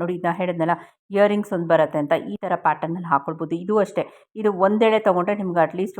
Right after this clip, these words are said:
ಒಂದು ಎರಡು ಮೂರು ಗ್ರಾಮಲ್ಲಿ ಬಂದ್ಬಿಡುತ್ತೆ. ನೀವು ಮೂರೆಳೆ ತೊಗೊಳ್ಳೋದ್ರಿಂದ ನೀವೇ ಡಬಲ್, ತ್ರಿಬಲ್ ಲೆಕ್ಕ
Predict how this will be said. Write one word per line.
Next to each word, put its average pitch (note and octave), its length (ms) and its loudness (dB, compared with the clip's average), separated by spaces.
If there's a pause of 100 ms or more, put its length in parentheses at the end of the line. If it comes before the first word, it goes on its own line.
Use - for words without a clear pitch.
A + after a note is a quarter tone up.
ಒಂದು E3 200 -4
ಎರಡು E3 200 0
ಮೂರು F#3+ 180 -2 (420)
ಗ್ರಾಮಲ್ಲಿ E3 380 2
ಬಂದ್ಬಿಡುತ್ತೆ. D#3 480 -6
ನೀವು E3 140 -6 (120)
ಮೂರೆಳೆ G3+ 420 2
ತೊಗೊಳ್ಳೋದ್ರಿಂದ E3+ 600 0
ನೀವೇ G3+ 260 -4
ಡಬಲ್, F3+ 240 -2 (480)
ತ್ರಿಬಲ್ A#3 340 0
ಲೆಕ್ಕ E3+ 160 -2